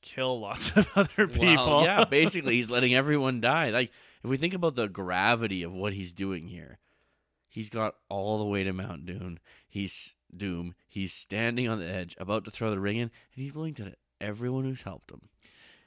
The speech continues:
Speaker 1: Yeah, but
Speaker 2: everyone die.
Speaker 1: Yeah, but again, well, okay, but all I'm saying is that, like, and again, I think this will be an unpopular <laughs> assertion, but I think Frodo is,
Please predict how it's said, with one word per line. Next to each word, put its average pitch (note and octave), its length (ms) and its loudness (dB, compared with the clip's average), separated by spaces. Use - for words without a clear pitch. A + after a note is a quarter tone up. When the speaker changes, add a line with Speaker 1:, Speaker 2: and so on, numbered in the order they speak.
Speaker 1:
Yeah, C3+ 460 0
but C3 160 2
Speaker 2:
everyone B2+ 600 2
die. G#2 520 -2
Speaker 1:
Yeah, E3 280 2
but E3 240 0
again, G3 380 4
well, C#3 220 4
okay, G3 240 2
but C3 260 0
all D#3 240 4
I'm C#3 100 -2
saying C#3+ 280 4
is A#2+ 140 0
that, A#2 220 -4
like, A#2 200 0
and A#2 140 -8
again, D#3 260 0
I C3 80 2
think A#2+ 140 -6
this A#2 100 -10
will A#2 80 -10
be B2 100 -2
an A#2+ 80 -4
unpopular A#2+ 680 0
<laughs> - 140 -20
assertion, C#3+ 540 0
but B2+ 220 2
I C#3+ 140 -2
think G#3 420 0
Frodo F#3 420 0
is, E3 500 -2